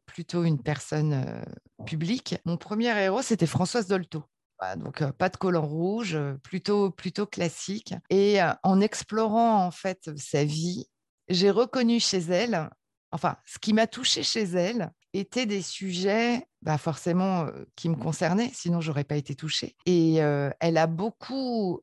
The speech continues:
dans sa jeunesse, ou en tout cas dans sa vie de jeune adulte, elle a été très, euh, respectueuse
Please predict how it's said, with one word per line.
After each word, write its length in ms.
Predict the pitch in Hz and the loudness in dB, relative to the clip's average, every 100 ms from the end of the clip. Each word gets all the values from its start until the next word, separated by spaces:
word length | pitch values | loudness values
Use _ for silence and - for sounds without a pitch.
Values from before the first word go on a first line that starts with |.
| - | -12
dans 120 | 151 | -14
sa 180 | - 139 | -6 -4
jeunesse, 560 | 139 165 180 180 160 | 0 2 4 2 0
ou 60 | 151 | -4
en 60 | 135 | -4
tout 160 | 165 | -6
cas 160 | - 160 | -6 -4
dans 180 | 151 131 | -2 -4
sa 220 | - 156 | -2 -2
vie 120 | 165 | 0
de 140 | 156 | 0
jeune 240 | 147 165 156 | 2 2 2
adulte, 500 | 156 156 240 240 - - | 0 -2 -6 -6 -8 -2
elle 220 | 165 165 | 0 4
a 180 | 196 208 | 4 4
été 600 | 170 165 - 220 220 214 | 2 0 0 2 2 -2
très, 420 | - 220 214 202 | -4 0 2 2
euh, 400 | 185 170 165 170 165 165 170 _ - 170 | 2 0 -2 -4 -6 -8 -12 _ -8 -4
respectueuse 800 | 202 - - - 196 190 233 196 | -4 -2 -4 -2 0 2 2 -2